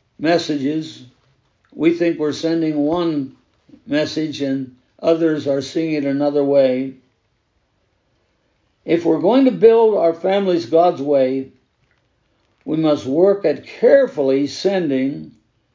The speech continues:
and receiving nonverbal messages.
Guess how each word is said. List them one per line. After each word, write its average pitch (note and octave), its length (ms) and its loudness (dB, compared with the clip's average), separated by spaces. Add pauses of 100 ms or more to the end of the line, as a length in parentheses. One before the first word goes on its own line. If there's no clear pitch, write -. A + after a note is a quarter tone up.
(640)
and D#3 240 -2
receiving D#3 680 -2
nonverbal D#3 680 0
messages. B2 720 -4